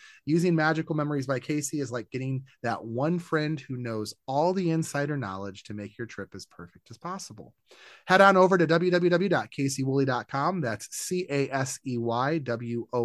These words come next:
O L E Y dot com and fill out one of my planning blueprints for either Walt Disney World, Disneyland, Universal Studios, cruise line, or basically any vacation, and I will start planning today. No matter where you wanna travel,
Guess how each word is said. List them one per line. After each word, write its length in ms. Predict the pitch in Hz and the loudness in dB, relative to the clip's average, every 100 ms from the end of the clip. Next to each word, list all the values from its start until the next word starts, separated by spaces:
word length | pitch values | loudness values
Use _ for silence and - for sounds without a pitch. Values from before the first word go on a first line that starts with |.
| 117 | -2
O 220 | 123 113 117 | -4 -4 -4
L 260 | 117 123 131 | -4 -4 -8
E 100 | 123 | -8
Y 400 | 113 113 127 156 113 | -4 -4 -2 -4 -4
dot 260 | 110 107 - | -4 -4 -8
com 440 | - 143 180 190 180 - - - | -4 4 4 4 0 -12 -20 -16
and 120 | 107 107 | -14 -6
fill 260 | - 170 | 0 4
out 260 | 160 156 - _ | 6 4 0 _
one 180 | 120 139 | -6 -4
of 60 | 143 | -2
my 160 | 123 110 | -4 -6
planning 400 | - 143 143 127 | -6 -4 -2 0
blueprints 500 | 143 156 165 160 - | 0 0 0 -2 -4
for 160 | 117 113 | -6 -4
either 160 | 104 | 0
Walt 200 | 107 147 | 4 4
Disney 220 | 160 151 | 4 0
World, 340 | 147 147 147 135 | 0 2 2 2
Disneyland, 680 | 139 143 135 135 135 131 110 | 0 0 -2 -2 -2 -2 -6
Universal 480 | 107 101 104 - - | -8 -8 -10 -12 -4
Studios, 600 | 170 160 156 139 135 - - - - | 2 6 8 6 4 -2 -18 -20 -6
cruise 380 | - 208 190 | 2 4 4
line, 260 | 180 180 180 | 4 6 4
or 60 | 123 | 2
basically 580 | 151 170 139 - 117 | 2 2 0 -4 -2
any 200 | 147 165 | 2 2
vacation, 640 | 131 113 110 98 - 101 98 _ | 2 -2 -6 -10 -10 -14 -16 _
and 100 | 113 98 | -12 -8
I 120 | 104 | -8
will 120 | 98 | -8
start 360 | - 113 117 - | -10 -10 -10 -12
planning 340 | - 101 107 | -12 -8 -8
today. 420 | 104 143 147 95 - - - - | 0 2 4 0 -8 -20 -20 -8
No 80 | 117 | -2
matter 240 | 139 139 | 2 2
where 160 | 131 160 | 4 6
you 160 | 180 | 6
wanna 160 | 165 165 | 4 2
travel, 480 | 165 180 208 180 | 4 4 4 0